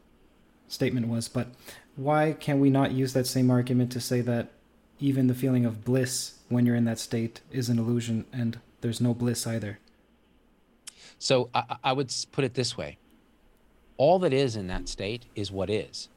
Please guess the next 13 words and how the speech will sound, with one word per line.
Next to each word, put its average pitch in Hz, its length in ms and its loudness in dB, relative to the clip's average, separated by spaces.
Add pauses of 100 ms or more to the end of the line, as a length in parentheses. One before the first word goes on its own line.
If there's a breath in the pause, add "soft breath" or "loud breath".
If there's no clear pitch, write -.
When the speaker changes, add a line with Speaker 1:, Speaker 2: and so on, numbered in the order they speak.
(160)
Speaker 2:
So 98 300 -4
the 101 160 -8
raw 107 260 2
experience, 101 640 -8
the - 160 -10
unfiltered 117 680 -6
reality 98 520 -6
of 85 160 -14
what's 92 220 -10
happening 90 420 -10
at 82 100 -16
that 85 160 -12
moment. 90 400 -14